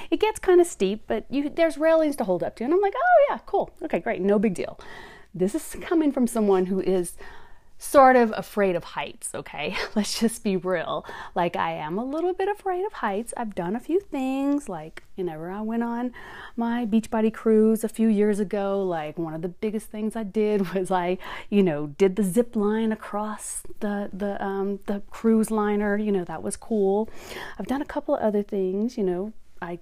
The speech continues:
jumped off of a, a cliff, like, whenever I went whitewater rafting in, um,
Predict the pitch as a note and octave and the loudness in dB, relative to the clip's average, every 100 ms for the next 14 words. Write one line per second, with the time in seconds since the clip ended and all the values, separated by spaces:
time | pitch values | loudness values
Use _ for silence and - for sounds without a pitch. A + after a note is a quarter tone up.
0 | - F#3+ F3+ - F#3+ G3 G3 F#3+ F#3 - | -8 -8 -6 -6 -8 -8 -6 -6 -8 -12
1 | - - A3 - - A3 G3+ G3+ - - | -16 -6 -6 -4 0 2 2 0 -8 -16
2 | - - - - F#3 F3 F#3 F3+ F#3 G3+ | -16 -18 -14 -8 -6 -2 0 0 -2 -4
3 | - F#3+ G3 - F#3+ F#3 F3 E3+ - F#3 | -6 -4 -4 -4 -4 -4 -4 -6 -6 -2
4 | F3 F#3 - - - - - G3 F#3+ F#3 | 0 0 -4 -14 -18 -16 0 4 4 2
5 | - F3 E3+ E3+ F3+ | -2 -6 -6 -6 -8